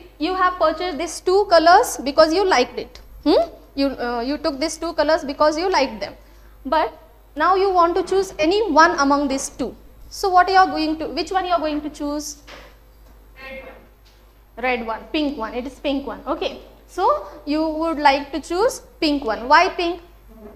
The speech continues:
Speaker 2: Because I think the color suits me more than yellow.
Speaker 1: Okay. You, uh, feel that pink color suits you more than the yellow color. Okay. Already you liked both the colors,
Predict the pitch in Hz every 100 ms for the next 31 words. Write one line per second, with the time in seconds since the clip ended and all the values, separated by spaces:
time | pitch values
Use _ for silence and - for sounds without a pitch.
0 | - - - - - - 269 277 285 262
1 | 262 269 311 320 - 285 - 269 302 302
2 | - - - - 302 294 262 254 - 254
3 | 254 240 214 196 _ _ - - - -
4 | - 262 262 262 220 196 - - - -
5 | 262 277 277 - - 240 254 247 247 247
6 | 285 269 262 285 339 - 302 320 302 269
7 | 277 - 254 262 - 277 254 247 262 466
8 | - - 240 254 247 247 269 494 740 -
9 | - 262 254 240 233 190 190 175 - -
10 | - - - 220 233 262 339 349 311 302
11 | 294 285 294 311 311 311 330 494